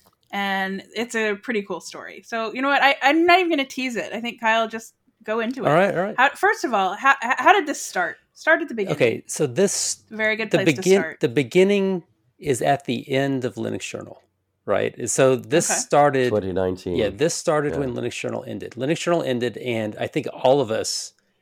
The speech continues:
Speaker 2: one of the main questions that we all got, I know I had tons of emails about this, is what's hap-, what's gonna happen to the website? What's going to happen to all of the stories, all the articles, all that, you know, all of that content that's on Linux Journal, what's going to happen to it? And people are offering to host it and all of these other things.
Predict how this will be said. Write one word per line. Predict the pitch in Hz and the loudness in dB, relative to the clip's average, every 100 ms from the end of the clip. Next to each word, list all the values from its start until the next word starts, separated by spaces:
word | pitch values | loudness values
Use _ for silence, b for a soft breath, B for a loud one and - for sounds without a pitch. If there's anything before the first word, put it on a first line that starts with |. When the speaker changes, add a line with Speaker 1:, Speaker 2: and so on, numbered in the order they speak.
| _ _ _ | _ _ _
Speaker 2:
one | - 131 143 | -4 -2 0
of | |
the | 127 | 0
main | 117 127 139 | 2 2 0
questions | 135 - 123 - - 113 | -2 0 -2 -2 -8 -6
that | - 110 | -4 -4
we | 120 | -4
all | 123 123 131 | 2 4 4
got, | 95 85 - | 2 -6 -2
I | 110 | -2
know | 117 | 2
I | 113 | 0
had | 110 | -2
tons | - 127 120 | -6 -6 -6
of | 95 | -8
emails | 117 107 95 - | -8 -6 -6 -8
about | 98 98 | -10 -10
this, | 117 - | -12 -12
is | 107 95 - | -12 -10 -2
what's | 147 - | -2 0
hap-, | 143 139 - | 0 0 -2
what's | 139 | -6
gonna | - 147 | -2 -2
happen | - 147 - 117 | 0 -2 -2 -8
to | 117 | -6
the | 101 | -6
website? | 123 - - - _ | -6 -8 -18 -20 _
What's | 123 - | -10 -4
going | 147 | -2
to | 123 | -2
happen | 110 127 139 120 113 | -2 -2 -2 -4 -4
to | - 123 | -6 0
all | 127 120 | 0 0
of | 104 | -4
the | 107 | -8
stories, | - 170 202 - - | -6 -4 -4 -6 -2
all | 120 | 0
the | 113 | 2
articles, | 135 190 - - | 4 4 0 -2
all | 120 120 | 0 2
that, | 110 104 107 _ | 2 0 -2 _
you | 143 | -6
know, | 107 | -4
all | 104 123 | -2 -2
of | 123 | -2
that | 107 - | -4 -4
content | - 135 147 104 104 | -6 -6 -6 -12 -12
that's | 104 - - _ _ _ - | -14 -12 -14 _ _ _ -4
on | 120 123 | 0 2
Linux | 117 143 - | 2 -2 -4
Journal, | 107 98 | -6 -6
what's | 107 - | -6 -6
going | 117 104 | -6 -4
to | |
happen | 110 - 107 | -4 -6 -8
to | 110 | -10
it? | |
And | 101 | -8
people | 117 117 | -6 -4
are | 104 | -4
offering | 113 110 - 110 | 0 -2 -2 -10
to | 104 | -6
host | 120 113 - | -4 -4 -4
it | 117 | -8
and | 117 | -6
all | 98 98 | -10 -10
of | |
these | 98 | -10
other | 101 95 | -12 -14
things. | - - - | -16 -20 -20